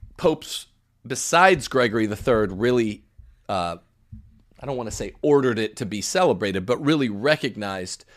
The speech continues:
the import, the, the, the importance of having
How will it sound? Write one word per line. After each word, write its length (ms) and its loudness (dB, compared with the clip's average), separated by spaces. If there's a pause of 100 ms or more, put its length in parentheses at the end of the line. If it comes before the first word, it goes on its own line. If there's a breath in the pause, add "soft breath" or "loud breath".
(280 soft breath)
the 280 -6
import, 540 -2 (1040)
the, 640 -2 (600)
the, 140 -12
the 140 -8
importance 680 -6 (200)
of 160 2
having 540 4